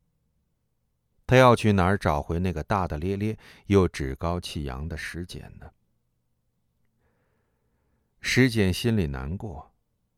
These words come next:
还是忍住没打扰叶嘉诚。幸好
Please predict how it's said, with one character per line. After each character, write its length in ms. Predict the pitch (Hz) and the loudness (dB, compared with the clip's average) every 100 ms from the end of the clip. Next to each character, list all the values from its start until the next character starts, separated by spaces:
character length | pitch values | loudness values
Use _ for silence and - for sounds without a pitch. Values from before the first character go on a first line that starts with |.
| _ _ | _ _
还 280 | - 82 101 | -4 -2 -2
是 140 | - | -4
忍 240 | 76 71 71 | -6 -8 -6
住 160 | 78 | -6
没 240 | 67 73 90 | -6 -6 -8
打 240 | - 71 | -8 -8
扰 180 | 87 - | -10 -12
叶 140 | 78 76 | -18 -18
嘉 180 | - - | -18 -20
诚。 180 | - 104 _ _ _ _ _ _ _ _ _ _ _ _ - | -20 -20 _ _ _ _ _ _ _ _ _ _ _ _ -6
幸 240 | - 123 | 0 0
好 260 | 101 73 | 0 -6